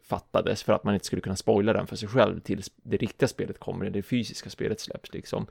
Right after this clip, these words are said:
Men jag, jag tycker ju jättemycket om spelmekaniken, det jag har sett, och det har ju blivit bättre under Kickstarter-utvecklingen också från den allra, allra första iterationen. Så att, eh, jag är ju väldigt, väldigt, eh, sugen på att få lyfta fram det på bordet verkligen, men rent produktionsmässigt redan där så tycker jag att det är en,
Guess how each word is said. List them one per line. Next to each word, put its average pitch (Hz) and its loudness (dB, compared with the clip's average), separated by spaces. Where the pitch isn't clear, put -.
Men 117 4
jag, 110 10
jag 123 8
tycker 117 0
ju 107 4
jättemycket 117 6
om 120 10
spelmekaniken, 101 2
det 98 2
jag 90 2
har 92 -6
sett, - 2
och 92 -4
det 107 0
har 117 10
ju 120 8
blivit 101 2
bättre 117 2
under 98 0
Kickstarter-utvecklingen 101 0
också 120 -2
från 95 -2
den 95 0
allra, 92 0
allra 98 0
första - 2
iterationen. 107 2
Så - 4
att, - 4
eh, 101 4
jag 110 4
är 135 10
ju 104 6
väldigt, 110 4
väldigt, 92 0
eh, 90 -4
sugen 101 -2
på 87 -6
att 85 -10
få - -4
lyfta 90 -4
fram 98 -4
det 95 -4
på - -6
bordet 110 0
verkligen, - -2
men - -8
rent 101 -4
produktionsmässigt 101 -2
redan 101 -2
där 113 4
så - -8
tycker - -12
jag - -2
att - -12
det - -6
är - -8
en, - -8